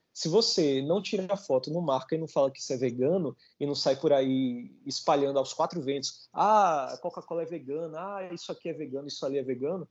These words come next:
cara, eu nem vou te julgar porque eu não sei a tua realidade, eu não sei de onde tu veio, eu não sei qual é a quebrada que você tá, se tem acesso, se não tem, se tá tentando da sua forma. O, o mundo é, é rodeado de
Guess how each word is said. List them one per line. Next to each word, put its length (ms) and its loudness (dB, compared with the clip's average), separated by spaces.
cara, 180 -2
eu 60 0
nem 100 -2
vou 160 0
te 140 -8
julgar 360 2
porque 140 -8
eu 80 2
não 80 -6
sei 180 0
a 60 2
tua 160 -2
realidade, 540 0
eu 60 -6
não 80 -10
sei 180 -4
de 60 -2
onde 240 -6
tu 80 -8
veio, 300 0
eu 40 -6
não 80 -6
sei 400 -2
qual 140 6
é 60 8
a 60 4
quebrada 440 0
que 120 -10
você 280 -6
tá, 320 -2
se 220 -8
tem 120 -6
acesso, 480 -2
se 140 -10
não 160 -8
tem, 440 -2
se 200 -6
tá 140 2
tentando 340 2
da 80 4
sua 220 0
forma. 580 2
O, 280 0
o 60 4
mundo 500 0
é, 580 0
é 60 -4
rodeado 680 2
de 1120 -2